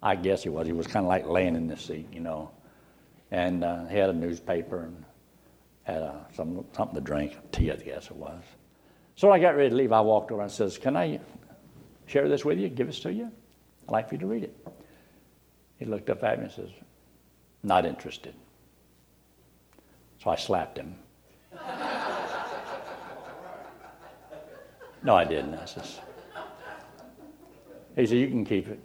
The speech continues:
"Thank you, sir." I walked him out. But sometimes I get to win one. But now, what if I let that?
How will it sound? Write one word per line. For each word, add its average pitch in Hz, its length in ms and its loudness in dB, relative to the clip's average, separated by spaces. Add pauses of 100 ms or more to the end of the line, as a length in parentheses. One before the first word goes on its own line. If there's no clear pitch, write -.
(500)
"Thank 82 180 -8
you, - 80 -8
sir." - 160 -12 (880)
I 110 60 -10
walked 73 240 -4
him - 80 -4
out. - 140 -8 (420)
But 117 180 0
sometimes 113 600 4
I 107 100 -6
get 110 280 -6
to 131 80 -2
win 175 280 -4
one. 69 240 -12 (1300)
But 135 100 0
now, 110 240 0
what 240 160 12
if 185 140 2
I 160 100 2
let 135 380 -2
that? - 340 -10